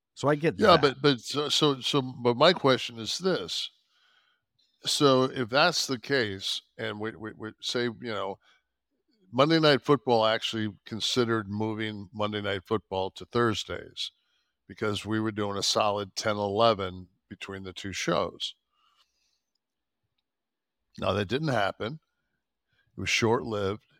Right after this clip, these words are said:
Speaker 2: But if you went by those kind of numbers, but the W W E was probably worth twenty million dollars back then. Now it's worth nine billion dollars.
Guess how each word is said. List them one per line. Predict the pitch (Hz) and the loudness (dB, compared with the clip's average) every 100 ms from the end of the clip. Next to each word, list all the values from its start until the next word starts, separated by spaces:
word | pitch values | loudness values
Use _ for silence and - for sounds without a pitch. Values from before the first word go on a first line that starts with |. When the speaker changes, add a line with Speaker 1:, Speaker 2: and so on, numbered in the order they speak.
| _ _ _ _ _ _ _ _ _ _ | _ _ _ _ _ _ _ _ _ _
Speaker 2:
But | 123 113 110 123 - - _ _ _ _ | 4 6 6 2 -10 -12 _ _ _ _
if | 120 113 | -10 -4
you | 120 | 0
went | 120 147 143 | 2 2 6
by | 139 117 - - | 4 4 -2 -8
those | 127 135 135 | 2 2 2
kind | - 127 120 | 0 0 0
of | 104 | -2
numbers, | 117 117 - - - - _ _ _ _ _ | -2 -2 -4 -10 -10 -10 _ _ _ _ _
but | - 160 | 2 4
the | 156 | 2
W | 143 180 180 | 4 4 6
W | 170 147 165 | 2 2 2
E | |
was | 180 - | 2 2
probably | - 131 131 | 2 2 2
worth | 120 135 147 - | 0 -2 -4 -6
twenty | - 117 120 | -2 -2 0
million | 120 120 113 | -2 -2 -2
dollars | 110 151 82 - - | -2 -2 -4 -8 -12
back | 82 - | -14 -14
then. | 85 - _ _ _ _ _ _ _ _ _ _ | -18 -18 _ _ _ _ _ _ _ _ _ _
Now | 110 135 180 185 | 0 4 6 6
it's | - | 4
worth | 127 143 135 - - | 2 2 0 -4 -12
nine | 107 120 139 135 117 90 _ - | -4 -2 -2 -2 -6 -8 _ 2
billion | 147 156 120 92 | 4 4 2 -2
dollars. | 87 85 85 - - - | -6 -8 -10 -14 -12 -10